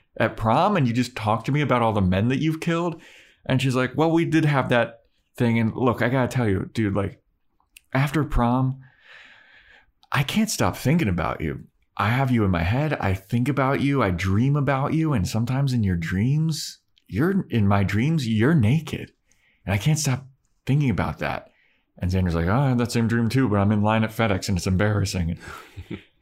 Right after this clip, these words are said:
Speaker 1: And Anya's like, "Look, do you wanna go out with me or what?" And it seems like Xander's, like, turning her down, letting her down lightly, 'cause he's like, "Look, relationships like this, like, they, they need some kind of, like, spark. And it, and I don't think that we have that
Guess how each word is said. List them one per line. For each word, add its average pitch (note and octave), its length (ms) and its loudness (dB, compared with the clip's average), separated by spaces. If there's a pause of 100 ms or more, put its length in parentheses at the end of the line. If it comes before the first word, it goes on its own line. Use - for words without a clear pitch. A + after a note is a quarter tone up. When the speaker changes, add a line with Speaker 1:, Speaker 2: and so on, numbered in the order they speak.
(140)
Speaker 1:
And G2+ 160 0
Anya's A#2 320 0
like, G#2+ 240 -2 (580)
"Look, D#3 220 0
do D#3 80 2
you A3 60 4
wanna D4+ 140 2
go G#3+ 140 2
out F3+ 140 2
with E3+ 160 -2
me D#3 100 2
or A#2+ 100 4
what?" F#2+ 320 -2 (100)
And A2 100 0
it A2 160 -2
seems G3 420 -2
like E3+ 140 2
Xander's, B2 480 0
like, G2+ 320 -2 (260)
turning A#2 360 0
her G#2 100 2
down, F#2+ 360 0
letting F#2 260 2
her F2+ 100 0
down F2 340 0
lightly, E2+ 300 -2
'cause F#2 140 -4
he's F2+ 140 -2
like, F#2 180 -2
"Look, A2+ 300 -4 (600)
relationships D3+ 640 -2
like A2+ 160 -2
this, G2+ 240 -2
like, G#2 140 -6
they, G#2+ 280 -6 (720)
they B2 140 2
need D#3 220 0
some C3 120 0
kind C3 140 -2
of, G#2 80 0
like, - 140 -6
spark. - 720 -2 (280)
And G2+ 240 -2
it, - 200 -14
and F2+ 360 -8 (680)
I C3 100 -2
don't C3+ 220 -4
think C#3 140 0
that C3 80 -2
we G#2 180 -2
have A#2+ 540 -6
that - 340 -6